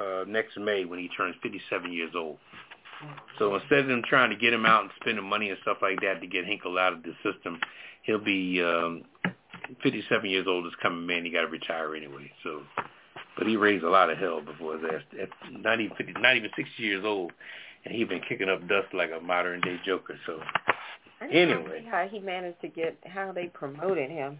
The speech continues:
Speaker 1: Because the one that has the most toys wins.
Speaker 2: Okay, all right. Well, on that note, can we, can we get a cocktail of the week?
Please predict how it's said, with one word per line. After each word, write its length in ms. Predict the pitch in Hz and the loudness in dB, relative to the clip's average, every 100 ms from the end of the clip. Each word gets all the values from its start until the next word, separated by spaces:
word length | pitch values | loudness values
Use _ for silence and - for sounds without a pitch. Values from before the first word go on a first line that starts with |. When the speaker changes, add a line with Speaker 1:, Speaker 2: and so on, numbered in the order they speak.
| - | -16
Speaker 1:
Because 280 | - 90 82 | -6 -4 -4
the 60 | |
one 180 | 85 101 | -2 -2
that 80 | 95 | 0
has 160 | 98 92 | -2 -4
the 60 | |
most 240 | 92 95 - | -4 -4 -4
toys 300 | 120 107 95 | 0 0 0
wins. 280 | 104 113 90 - | -4 -6 -8 -4
Speaker 2:
Okay, 400 | 247 285 - 202 - - - - - - 214 | -2 0 0 -2 -2 -6 -8 -16 -20 -16 0
all 120 | 240 | 0
right. 320 | 196 165 170 - _ - _ _ _ _ _ _ | 2 0 -4 -12 _ -20 _ _ _ _ _ _
Well, 180 | 196 202 | 4 6
on 80 | 208 | 8
that 200 | 226 233 | 6 6
note, 340 | 196 202 208 - _ _ _ _ _ _ - - - | 6 6 6 2 _ _ _ _ _ _ -20 -20 -6
can 120 | 202 | -4
we, 180 | 196 202 - - - | -4 -6 -12 -18 -6
can 120 | 214 | -2
we 100 | 208 | 4
get 160 | 208 | 6
a 60 | 202 | 6
cocktail 640 | 202 226 208 - 220 220 | 6 4 4 4 2 4
of 80 | 214 | 4
the 60 | 202 | 4
week? 280 | 208 233 | 2 -2